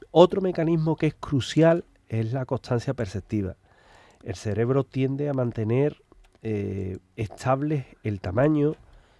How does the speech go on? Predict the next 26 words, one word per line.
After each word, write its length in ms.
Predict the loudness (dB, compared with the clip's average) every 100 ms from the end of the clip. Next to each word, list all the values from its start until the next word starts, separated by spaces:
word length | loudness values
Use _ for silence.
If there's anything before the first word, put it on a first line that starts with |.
| _ _
el 140 | -8 -6
color, 440 | 0 4 4 2 -8 _ -20 _ -10
la 200 | -6 -6
forma 360 | -2 0 0
de 60 | -2
los 220 | -6 -8
objetos, 520 | -8 -2 -2 -2 -6 -8 -20 _ _ -20 _ _ _
aunque 320 | -2 0 -4
cambien 280 | -6 -4 -4
las 120 | -6
condiciones. 680 | -6 -6 -6 -6 -6 -6 -10
Y 80 | -12
si 160 | -6 -4
un 120 | -2
objeto 340 | -4 -6 -6
se 160 | -6 -4
aleja, 420 | -4 -4 -8 -10 _ _ _ _ _ _ _
su 260 | -14 -4 -2
imagen 480 | 0 -2 -2 -4
en 160 | -2 -2
la 120 | -2
retina 480 | -2 -2 0 0 -2 _ -20 -20 -20 -20
se 280 | -8 -4 -4
hace 240 | -4 -4
más 140 | -4 -4
pequeña, 580 | -2 0 0 0 -6